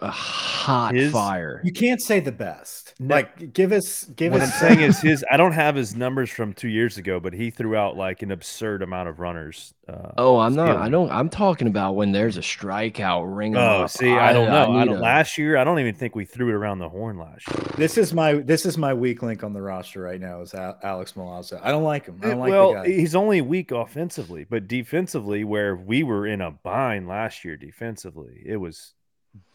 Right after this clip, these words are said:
Speaker 2: very bad. Um, so I'm okay with that. And, and I think he deserves to get a shot. I think he will start on Friday. I think with, I mean, you got five names right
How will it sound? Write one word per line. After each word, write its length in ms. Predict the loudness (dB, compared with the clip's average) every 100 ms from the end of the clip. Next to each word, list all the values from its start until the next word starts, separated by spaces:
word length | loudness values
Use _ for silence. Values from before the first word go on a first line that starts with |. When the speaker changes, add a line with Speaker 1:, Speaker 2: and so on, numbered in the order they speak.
| -6
Speaker 2:
very 280 | -4 -4 -6
bad. 380 | -10 -16 -20 -20 _ -10
Um, 500 | -6 -4 -6 -10 -18 _ _ _
so 120 | -6 2
I'm 120 | 4
okay 260 | 4 2 0
with 180 | -2
that. 200 | -6 -18 -12
And, 280 | -8 -8 -6
and 120 | -4
I 80 | -4
think 240 | -4 -6
he 140 | -4 -4
deserves 420 | -4 0 -2 -2
to 80 | -4
get 140 | -2
a 80 | -2
shot. 340 | -4 -4 -4 -6
I 100 | -8
think 300 | -6 -8 -6
he 100 | -6
will 300 | -2 -2 -2
start 400 | -4 -2 -2 -4
on 340 | -6 -8 -12 _
Friday. 600 | -10 -4 -2 -4 -8 -14 -16 _ _
I 80 | -4
think 260 | 0 -2 0
with, 240 | -2 -2 -6 -4
I 80 |
mean, 140 | -2 0
you 60 | -2
got 180 | -2
five 400 | -4 -4 -2 -2
names 360 | -4 -6 -6 -10
right 120 | -14